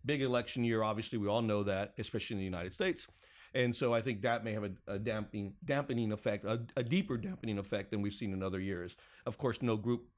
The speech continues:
and meeting planner is gonna plan anything on Monday and Tuesday, or probably Wednesday.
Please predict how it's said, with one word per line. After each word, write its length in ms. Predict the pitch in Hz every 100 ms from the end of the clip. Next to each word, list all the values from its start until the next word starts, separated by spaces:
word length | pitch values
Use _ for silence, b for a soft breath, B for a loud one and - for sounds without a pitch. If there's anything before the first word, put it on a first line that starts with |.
| _
and 160 | 113 110
meeting 240 | 113 104
planner 240 | 117 104 104
is 80 |
gonna 140 | - 95
plan 240 | 120 104
anything 340 | 113 123 113 110
on 140 | 107
Monday 320 | 110 110 107
and 100 | 104
Tuesday, 320 | 165 151 143
or 120 | 147 -
probably 260 | 135 127
Wednesday. 520 | 107 117 127 107 92